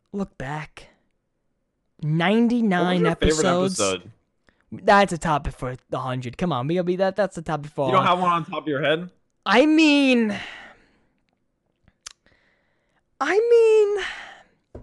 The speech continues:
Speaker 2: Aside from the largest one, because
Speaker 1: yeah, the
Speaker 2: that
Speaker 1: biggest
Speaker 2: one, that
Speaker 1: zombies podcast ever.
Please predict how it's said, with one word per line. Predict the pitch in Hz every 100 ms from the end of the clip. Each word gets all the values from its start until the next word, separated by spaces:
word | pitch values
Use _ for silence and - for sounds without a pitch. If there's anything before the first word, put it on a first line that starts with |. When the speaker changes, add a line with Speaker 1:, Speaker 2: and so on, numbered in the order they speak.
| - - -
Speaker 2:
Aside | 185 - 214 247
from | 254 247
the | 220
largest | 151 127 131 120 113
one, | 107 92 85 92
because | - 269
Speaker 1:
yeah, | 370
the | 349 320
Speaker 2:
that | 381
Speaker 1:
biggest | 403 480 370
Speaker 2:
one, | 320
that |
Speaker 1:
zombies | 311 294 247
podcast | - 269 247 262 240 226
ever. | 226 190 208